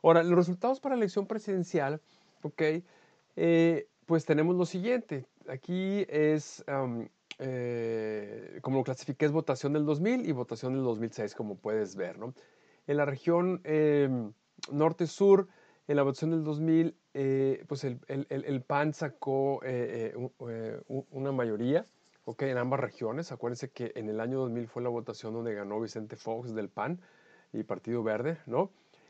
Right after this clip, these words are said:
Este, y derrotando al pri, quien perdió por primera vez, pues, la presidencia de la República desde su fundación. Entonces, por eso nos sorprenden estos números, ¿no? Cincuenta por ciento en el norte y en el sur cuarenta y uno por ciento. En cambio, el pri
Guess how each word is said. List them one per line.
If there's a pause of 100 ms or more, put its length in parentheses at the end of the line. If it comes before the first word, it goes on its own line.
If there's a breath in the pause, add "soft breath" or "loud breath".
(160 soft breath)
Este,
y
derrotando
al
pri,
quien
perdió
por
primera
vez, (480 soft breath)
pues,
la
presidencia
de
la
República
desde
su
fundación.
Entonces, (540 soft breath)
por
eso
nos
sorprenden
estos
números,
¿no?
Cincuenta
por
ciento
en
el
norte
y
en
el
sur
cuarenta
y
uno (320 soft breath)
por
ciento.
En
cambio,
el
pri